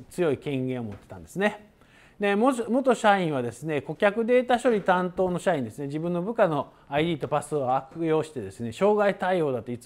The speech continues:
って、えー、サーバーにアクセスしてですね、えー、そのデータを取ったと。で、えー、百五十万人分の情報を暗号化してですね、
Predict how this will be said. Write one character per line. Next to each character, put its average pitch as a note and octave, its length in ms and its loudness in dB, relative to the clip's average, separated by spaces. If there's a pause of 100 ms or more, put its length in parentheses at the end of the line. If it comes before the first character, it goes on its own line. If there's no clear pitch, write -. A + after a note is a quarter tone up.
っ A#2+ 100 -2
て、 D#3+ 420 0 (300)
え C3 300 -2
ー、 - 20 -16
サ D3+ 180 4
ー - 20 4
バ C#3+ 100 2
ー - 20 0
に C#3+ 80 -4
ア B2 100 -2
ク - 80 -14
セ C#3+ 120 -6
ス - 80 -12
し - 80 -18
て G2+ 120 -12
で E2+ 100 -16
す - 100 -14
ね、 F#3 260 -6 (440)
え A#2+ 560 -6
ー、 - 20 -16
そ C3+ 120 -6
の B2 60 -4
デ A#2+ 140 -2
ー G#2 40 -8
タ D3 120 0
を D3+ 60 0
取 A2 120 -12
っ - 80 -20
た - 80 -20
と。 - 120 -20 (680)
で、 D#3+ 300 -2
え B2+ 600 -4
ー、 - 40 -12
百 D3 200 -4
五 F3+ 240 2
十 F3 220 0
万 E3+ 260 2
人 E3 220 -2
分 D#3 140 0
の D3+ 240 -4 (520)
情 D3 240 2
報 - 180 -6
を C3+ 80 4
暗 C#3+ 220 0
号 C#3 160 0
化 C3+ 160 -2
し - 60 -16
て B2 100 -8
で F2+ 120 -10
す - 100 -20
ね、 E3+ 260 -6